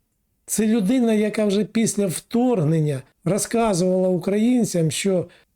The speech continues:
нічого тут страшного нема, треба тільки змінити уряд і президента. Я так розумію, в якості президента мав би бути Янукович, який вже сидів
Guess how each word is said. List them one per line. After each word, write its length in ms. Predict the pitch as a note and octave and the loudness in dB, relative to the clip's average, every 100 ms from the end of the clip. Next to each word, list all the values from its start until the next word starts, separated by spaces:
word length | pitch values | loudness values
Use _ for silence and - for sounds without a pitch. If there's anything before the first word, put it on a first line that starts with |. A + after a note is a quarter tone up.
| _ F#3 | _ -2
нічого 420 | G3+ C4+ G#3 A3 | 0 0 0 0
тут 200 | A3+ F3 | -2 -4
страшного 560 | G#3 G#3 - A3 G3+ | -2 -2 0 0 2
нема, 360 | F#3+ G3+ F3+ C#3+ | 2 2 0 -2
треба 360 | - A#3+ G3 G3+ | -2 0 0 -2
тільки 500 | - A3+ - F#3 - - _ - | -2 -2 0 -4 -4 -16 _ -6
змінити 760 | C#3+ F#3 G3+ G#3+ - F#3 F3 - | 0 2 2 0 0 0 -2 -2
уряд 460 | - A3 G#3+ F#3+ - - | -2 0 2 -2 -6 -6
і 80 | F3 | -4
президента. 760 | G3 F3 F#3 D#3+ D3 A#2+ - - _ _ | 0 0 0 0 -2 -4 -14 -20 _ _
Я 140 | F3+ F#3+ | -2 -2
так 160 | F#3+ | 0
розумію, 580 | F#3+ F3+ G#3 B3 A#3+ G3 | 0 2 2 2 2 2
в 40 | |
якості 460 | F#3 F#3 F3+ - F3+ | 2 0 -2 -2 -4
президента 720 | E3 F#3 F3 F#3+ A3+ G3 F#3 | -2 0 0 2 0 0 0
мав 260 | E3+ F#3+ E3+ | 2 0 0
би 100 | E3 | 0
бути 340 | D#3+ F#3+ F3 | 0 -2 0
Янукович, 600 | F3 E3+ F3 G#3+ G#3 F3 | 0 0 0 0 2 0
який 260 | D#3+ - F3 | -2 0 0
вже 240 | D3+ F#3+ | 0 0
сидів 440 | - D#3 D#3+ F#3 | 0 -2 0 0